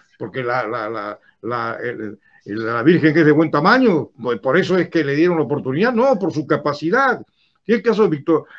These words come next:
este, el, el caso de, de tantos otros, de Roberto Arrelucea, por ejemplo, que, que está buscando la posibilidad, pero se la niegan. ¿Por qué razón? Eso no entiendo. Entonces, eso se tiene que acabar, Yair. Tú eres joven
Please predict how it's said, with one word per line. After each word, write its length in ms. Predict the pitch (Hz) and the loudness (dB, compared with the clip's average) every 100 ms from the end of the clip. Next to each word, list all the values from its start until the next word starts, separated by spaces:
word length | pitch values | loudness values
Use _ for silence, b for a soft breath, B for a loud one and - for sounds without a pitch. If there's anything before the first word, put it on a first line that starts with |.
| B | B
este, 340 | 135 139 202 | -6 -2 -2
el, 180 | 165 160 | 0 0
el 140 | 156 147 | -2 0
caso 300 | 202 190 185 | 0 2 2
de, 360 | 151 139 117 - - | 2 0 -4 -8 -4
de 100 | 151 | -2
tantos 400 | 220 254 214 - | 0 0 0 0
otros, 360 | 254 202 160 | 0 0 -2
de 60 | 131 | -2
Roberto 360 | 127 143 170 160 | 0 0 2 0
Arrelucea, 560 | 139 131 127 202 175 | 0 -2 0 0 0
por 160 | 127 123 | -2 -4
ejemplo, 580 | 160 226 196 147 113 - _ _ _ | -2 -2 -2 -4 -4 -6 _ _ _
que, 160 | 123 | -16
que 220 | - - 131 | -16 -10 -8
está 220 | - 196 | -2 -2
buscando 600 | 165 139 123 - 226 196 | -2 -8 -4 2 2 4
la 120 | 160 | 2
posibilidad, 400 | 147 131 135 208 | 0 -4 0 0
pero 140 | 196 156 | 0 -4
se 120 | 143 | -4
la 120 | 143 | -4
niegan. 500 | 214 269 214 113 85 - _ _ | -2 0 0 -2 -10 -18 _ _
¿Por 200 | 131 131 | -12 -8
qué 140 | 220 | -6
razón? 640 | 190 147 - 196 117 76 _ _ _ _ _ - | -6 -6 -6 -6 -8 -14 _ _ _ _ _ -2
Eso 300 | 214 208 180 | -2 -2 -4
no 160 | 160 | -2
entiendo. 800 | 185 147 - 208 170 98 78 67 _ _ _ _ | 0 -2 -2 2 2 0 -12 -20 _ _ _ _
Entonces, 300 | 143 143 - | -12 -8 -2
eso 200 | 190 165 | 0 0
se 100 | 143 | -2
tiene 260 | 127 151 127 | -2 -4 -4
que 100 | 127 | -4
acabar, 460 | 120 117 135 107 | -2 0 0 -2
Yair. 440 | 98 90 78 67 b b b _ - | -6 -10 -14 -16 b b b _ 0
Tú 80 | 160 | 2
eres 140 | 170 | 2
joven 320 | 131 185 175 | 2 2 4